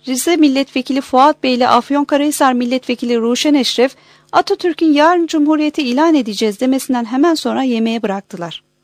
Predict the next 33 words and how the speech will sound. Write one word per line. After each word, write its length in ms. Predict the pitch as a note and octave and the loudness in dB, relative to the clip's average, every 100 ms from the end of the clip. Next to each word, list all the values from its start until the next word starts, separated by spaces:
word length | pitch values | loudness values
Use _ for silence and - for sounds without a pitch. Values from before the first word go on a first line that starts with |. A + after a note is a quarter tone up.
| _ _ _ _ _ _ | _ _ _ _ _ _
Hemen 320 | - A4+ E4 | -2 0 0
o 200 | - G#4+ | 0 -2
dakikada 540 | E4 B3+ - A3 C#4 - - - | 0 -2 -4 0 0 0 -14 -2
nasıl 340 | F4+ - F#4 | -2 0 0
davranacağı 760 | D4 D4 D4 C#4+ D4 C4+ D#4 - | 2 4 2 2 2 2 0 0
üzerinde 420 | A#3+ B3+ A3+ B3 | 0 0 0 -2
kısa 340 | B3 C#4+ E4 | -4 -6 -4
bir 120 | D4+ D4 | -2 -4
program 480 | - A#3+ A#3+ C4+ | 0 0 2 0
saptadı 500 | C#4 A#3 - G#3 D4 | 2 -2 -2 -4 0
ve 180 | C4 C4+ - - _ | 2 2 0 -16 _
ertesi 460 | D4+ E4+ F#4 - F4+ | 2 2 0 -4 0
günü 240 | D4+ C#4 | 2 4
ne 80 | D#4 | 2
yapacaklarını 640 | F#4 C#4+ C4 B3+ - A#3 A3+ | 0 -2 -2 -2 -2 -2 0
anlatarak 600 | A3 A3+ D#4+ D4 B3 - _ _ | -2 -2 0 0 0 -4 _ _
arkadaşlarını 680 | G3 - C4 B3 - A3+ A#3+ | 0 0 0 0 0 -4 -2
görevlendirdi. 800 | A3+ G3 F3+ F#3+ E3+ E3+ - - _ _ _ _ _ - - - - | -2 -2 -4 -6 -6 -10 -12 -16 _ _ _ _ _ -20 -20 -20 -6
İsmet 400 | C4+ - A4 G#4 | -4 -2 -2 0
Paşa 280 | D#4+ D4 C#4 | 2 2 2
ile 140 | D4+ | 0
çalışmaya 540 | D#4+ C#4+ B3+ - A#3 G3+ | -2 -2 -2 -2 -2 -2
başladılar. 680 | G3+ - F3+ F3 F3+ - - _ _ _ | -4 -6 -10 -10 -10 -12 -20 _ _ _
Mustafa 440 | A3+ B3 D#4 D#4 D4+ | -8 -2 0 2 0
Kemal, 360 | B3 A3+ D4 - - _ - | 0 2 2 0 -12 _ 0
yirmi 220 | D4 F#4+ | 2 2
Ocak 360 | F#4+ E4 D#4+ | 2 2 2
bin 120 | D4 C#4+ | 0 0
dokuz 320 | D4+ E4+ D#4 | 0 -2 0
yüz 160 | D4+ | -2
yirmi 280 | C#4+ C#4+ C#4+ | 0 0 2
bir 200 | D#4 D#4 | 2 0
günü 300 | B3+ A#3 C#4+ | 0 0 -2